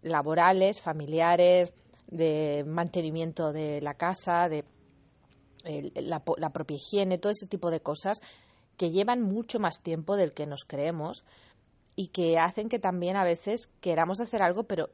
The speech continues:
realmente no encontramos el momento porque todas esas otras cosas se nos comen el tiempo.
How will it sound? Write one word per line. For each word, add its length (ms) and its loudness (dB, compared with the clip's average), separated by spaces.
realmente 560 -4
no 100 -4
encontramos 460 -6
el 80 -4
momento 360 -4
porque 280 -6
todas 300 -2
esas 220 -6
otras 240 -8
cosas 240 -10
se 100 -6
nos 160 -6
comen 300 -8
el 140 -10
tiempo. 440 -12